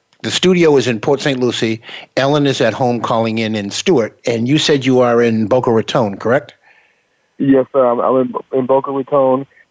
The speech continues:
Speaker 2: uh, down here with some business partners. Actually, I'm escaping the heat in New York. It's been scorching in New York, about ninety-eight degrees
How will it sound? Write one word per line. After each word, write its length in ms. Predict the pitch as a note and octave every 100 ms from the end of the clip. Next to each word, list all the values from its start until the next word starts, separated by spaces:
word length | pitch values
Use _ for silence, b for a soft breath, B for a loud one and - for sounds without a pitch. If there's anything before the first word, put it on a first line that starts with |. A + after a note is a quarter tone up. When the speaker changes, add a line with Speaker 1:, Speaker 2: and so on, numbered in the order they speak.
| -
Speaker 2:
uh, 100 | A#2+
down 220 | B2+ B2
here 120 | C3
with 120 | B2
some 100 | B2
business 300 | A2+ B2+ B2+
partners. 340 | - B2+ B2+ B2
Actually, 340 | C#3 - - D3
I'm 140 | -
escaping 500 | G#2+ A#2 - D#3 D3+
the 100 | C3+
heat 260 | A2 C3+ D#3
in 140 | A2+
New 100 | A2+
York. 340 | A#2 A#2 A#2 - _ _ _ _
It's 160 | A2+ A#2
been 340 | B2+ B2 A#2 G2 -
scorching 440 | - C3+ C#3 C3+
in 120 | B2+ A#2+
New 120 | A#2+
York, 240 | A#2+ A#2
about 240 | A#2 A2 A2
ninety-eight 460 | B2 A#2+ B2 A2
degrees 360 | A#2+ - A#2